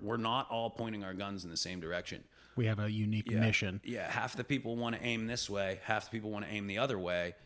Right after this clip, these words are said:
Speaker 1: and then they become their own enemies,
Speaker 2: Right.
Speaker 1: as opposed to you, now you're aiming at each other,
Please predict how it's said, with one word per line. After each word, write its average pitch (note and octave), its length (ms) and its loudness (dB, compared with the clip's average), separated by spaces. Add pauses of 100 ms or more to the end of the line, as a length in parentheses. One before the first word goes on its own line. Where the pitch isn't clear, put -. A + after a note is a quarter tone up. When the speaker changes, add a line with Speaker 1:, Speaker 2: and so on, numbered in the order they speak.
(240)
Speaker 1:
and F#2+ 360 -2 (160)
then A#2+ 240 4
they A2 120 2
become A2 460 -2
their G#2+ 180 0
own C3 180 0
enemies, A1+ 520 -8
Speaker 2:
Right. G#2 160 4
Speaker 1:
as F#2 100 0
opposed G#2 420 -2
to G2 100 -2
you, F#2 320 -4
now A2 180 0
you're A#2 140 -2
aiming A2+ 260 -2
at G#2 60 -2
each F#2 160 -4
other, F2+ 260 -4